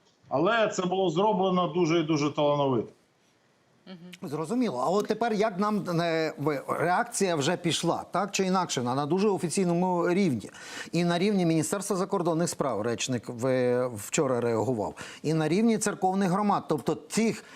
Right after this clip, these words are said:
Speaker 2: то об'єкту, е, в-, психологічного впливу в результаті цієї інформаційної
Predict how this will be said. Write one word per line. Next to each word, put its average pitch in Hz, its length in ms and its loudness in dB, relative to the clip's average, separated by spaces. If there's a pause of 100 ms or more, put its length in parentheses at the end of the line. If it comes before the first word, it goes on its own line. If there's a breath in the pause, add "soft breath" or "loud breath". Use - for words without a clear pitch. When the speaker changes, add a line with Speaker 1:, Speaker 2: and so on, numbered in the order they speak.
(200 loud breath)
Speaker 2:
то 214 220 2
об'єкту, 190 1000 2
е, 147 600 2
в-, 139 360 2
психологічного 165 1000 2
впливу 214 640 2
в 127 120 0
результаті 151 540 0
цієї 156 480 2
інформаційної 160 800 0